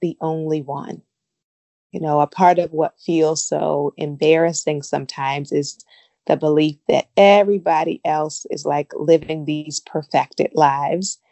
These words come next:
and that you are the only one, uh, making mistakes, that you are the only one, um, that has done some outrageous or ridiculous things. You are, uh,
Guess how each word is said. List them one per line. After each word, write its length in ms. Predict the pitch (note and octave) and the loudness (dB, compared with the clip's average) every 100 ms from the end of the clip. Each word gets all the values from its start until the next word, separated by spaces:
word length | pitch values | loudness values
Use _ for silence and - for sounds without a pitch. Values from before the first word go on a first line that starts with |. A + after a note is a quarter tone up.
| _ _ - | _ _ -2
and 180 | D#3 D3+ | 0 4
that 200 | D3 - | 2 2
you 360 | D#3+ F3 F3 | 0 2 2
are 200 | - D3 | 2 0
the 140 | D3 C#3 | 0 -2
only 340 | D#3+ E3 E3 D3 | 0 0 0 0
one, 460 | D3+ C#3+ D3 E3 - - _ - D#3+ | 0 0 -4 -6 -10 -20 _ -10 -2
uh, 280 | D#3 C#3+ C#3+ | 0 2 2
making 520 | D#3 D#3 D#3+ D3 C#3+ | 2 0 -2 -6 -8
mistakes, 640 | C#3+ - D3 C#3 - - | -8 -2 0 0 -4 -8
that 200 | - B2 | -4 -2
you 180 | D3+ D3 | 0 2
are 140 | D3 C#3+ | 2 2
the 160 | D3 - | -2 0
only 360 | D#3+ D#3 D3+ | 2 2 0
one, 580 | C#3 C#3+ D3 C#3+ C#3 D3+ _ _ _ _ | 0 2 2 2 -2 -6 _ _ _ _
um, 280 | D#3+ D#3+ E3 | 2 4 2
that 120 | E3 | -2
has 140 | D#3+ D3+ | -2 -2
done 260 | F#3 E3 | 0 0
some 200 | - E3 - | -2 -4 -2
outrageous 920 | D#3 - E3 E3+ F3 - D#3 D3 - - | -2 0 2 2 2 -2 -2 -4 -4 2
or 160 | E3+ | 2
ridiculous 720 | D3+ D#3 F3+ E3+ E3 D#3+ D#3+ - | 2 2 2 2 2 4 2 -2
things. 600 | - D#3 D3+ D#3+ D3+ E3+ | -2 0 -2 -6 -4 4
You 200 | F#3 F3+ | 6 6
are, 360 | D3+ D3 D3+ _ - _ _ - | 6 4 2 _ -20 _ _ -6
uh, 560 | D3+ D3 C#3+ C#3 D2 | -2 -2 -2 -4 -6